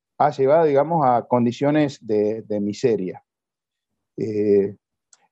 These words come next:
este modelo, eh, ha hecho hincapié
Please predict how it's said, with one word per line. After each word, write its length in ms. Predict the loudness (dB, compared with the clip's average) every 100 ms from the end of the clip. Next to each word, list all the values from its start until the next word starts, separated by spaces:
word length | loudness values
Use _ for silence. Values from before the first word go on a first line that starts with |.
| _
este 300 | 0 0 0
modelo, 680 | 0 4 4 4 -4 -8 -12 _ _ _ _ -4
eh, 460 | 0 2 0 0
ha 140 | 2 2
hecho 240 | 2 -2
hincapié 720 | -4 0 0 2 4 4 2